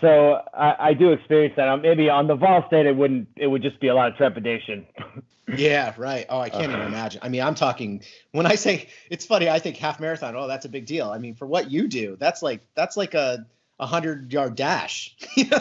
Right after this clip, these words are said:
Speaker 2: like, what, from what you're about to do. So now, obviously, we wanna mention the whole charity thing. So how, when did you first hear about this cross country thing, and when did you finally decide, like, "Okay, I definitely have to do this, or at least try this"?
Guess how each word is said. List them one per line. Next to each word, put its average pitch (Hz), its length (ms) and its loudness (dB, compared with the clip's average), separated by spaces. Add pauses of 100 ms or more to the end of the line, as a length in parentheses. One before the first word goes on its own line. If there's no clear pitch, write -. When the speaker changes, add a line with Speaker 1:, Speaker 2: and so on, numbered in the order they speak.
Speaker 2:
like, 220 300 -6
what, - 260 -10
from 160 120 -14
what 156 200 -8
you're 165 140 -6
about 123 220 -10
to 107 60 -20
do. 135 220 0 (480)
So 220 240 2
now, 196 480 -2
obviously, 202 400 -6
we 190 80 -10
wanna 170 460 -8
mention 160 600 -12
the 139 220 -4
whole 143 240 -4
charity 135 420 -4
thing. 90 300 -14
So 180 220 -2
how, 165 240 -2
when 220 160 -2
did 247 120 -2
you 196 80 -4
first 190 300 -4
hear 175 300 -2
about 127 200 -2
this 123 200 -10
cross 135 400 -6
country 110 720 -8
thing, 120 240 -2
and 117 160 -6
when 143 100 -2
did 143 140 -6
you 147 80 -4
finally 139 400 -2
decide, 123 340 -2
like, 117 240 -6
"Okay, 139 200 0 (100)
I 123 80 -2
definitely 123 400 -2
have 113 120 -4
to 107 60 -14
do 98 160 -8
this, 60 320 -12
or 117 140 -6
at 101 80 -6
least 113 180 -10
try 95 220 -4
this"? - 320 -18